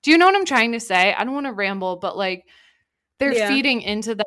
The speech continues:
Speaker 1: narrative, but it still is, like, a product that we as fans paid for.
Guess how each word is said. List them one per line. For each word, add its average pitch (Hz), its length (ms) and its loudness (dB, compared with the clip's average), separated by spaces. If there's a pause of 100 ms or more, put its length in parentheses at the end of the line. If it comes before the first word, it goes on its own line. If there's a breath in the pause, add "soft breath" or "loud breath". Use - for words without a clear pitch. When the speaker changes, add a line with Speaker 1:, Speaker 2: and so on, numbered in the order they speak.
(120)
Speaker 1:
narrative, 196 580 -2
but 214 120 0
it 185 120 -4
still 220 300 2
is, 196 200 0
like, 190 320 -4
a 208 60 -8
product 196 640 0
that 180 140 -2
we 196 180 -4
as 180 180 -8
fans 175 380 -6
paid 170 300 -10
for. - 360 -10